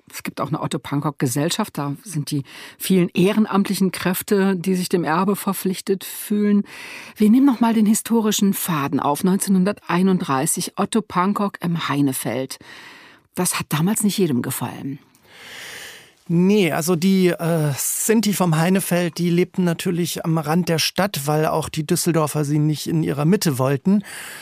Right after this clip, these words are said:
Speaker 2: Otto Pankok hat es dahin gezogen. Auf der einen Seite hat er am Anfang durchaus vielleicht die Armut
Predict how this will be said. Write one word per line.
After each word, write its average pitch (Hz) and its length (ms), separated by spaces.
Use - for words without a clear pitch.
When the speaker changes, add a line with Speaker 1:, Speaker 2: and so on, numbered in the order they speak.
Speaker 2:
Otto 180 200
Pankok 190 460
hat 175 140
es - 180
dahin 170 420
gezogen. 185 540
Auf 170 120
der 180 120
einen 185 240
Seite 180 240
hat 175 160
er 170 340
am 165 600
Anfang 196 600
durchaus 180 680
vielleicht 170 480
die 165 180
Armut 185 600